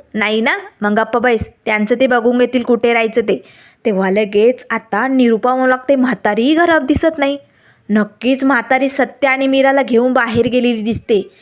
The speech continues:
आता लगेच हे बोलणं सुधाकर भाऊंनी निरूपाचं ऐकलेलं असतं. सुधाकर भाऊ निरूपाकडे मोठाले डोळे करून बघतात.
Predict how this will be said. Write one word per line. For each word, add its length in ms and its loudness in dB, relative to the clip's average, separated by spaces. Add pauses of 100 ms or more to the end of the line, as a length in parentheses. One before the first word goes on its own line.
(360)
आता 300 -4
लगेच 480 0
हे 120 0
बोलणं 380 2
सुधाकर 540 -2
भाऊंनी 440 2
निरूपाचं 580 0
ऐकलेलं 380 2
असतं. 260 -2 (480)
सुधाकर 460 -2
भाऊ 220 0
निरूपाकडे 560 2
मोठाले 480 0
डोळे 200 6
करून 240 2
बघतात. 340 -2